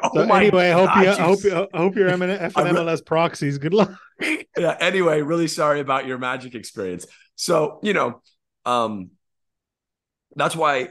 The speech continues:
Speaker 1: when we talk about pushing
Speaker 2: Ooh.
Speaker 1: things off till tomorrow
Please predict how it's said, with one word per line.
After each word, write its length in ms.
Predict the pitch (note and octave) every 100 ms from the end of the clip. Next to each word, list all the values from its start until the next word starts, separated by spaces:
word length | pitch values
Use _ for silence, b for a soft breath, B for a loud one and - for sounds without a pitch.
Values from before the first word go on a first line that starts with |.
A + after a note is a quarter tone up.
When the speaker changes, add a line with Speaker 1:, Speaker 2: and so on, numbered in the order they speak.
| -
Speaker 1:
when 260 | A#2 B2+
we 80 | B2
talk 380 | F#2+ - E3 -
about 280 | G#2+ F2+ C#4+ D#4 D#4+ D4+
pushing 180 | B3+
Speaker 2:
Ooh. 40 | F#3
Speaker 1:
things 200 | A#2 G#2
off 180 | F#2+ -
till 120 | G#2+
tomorrow 500 | - E2 E2 G2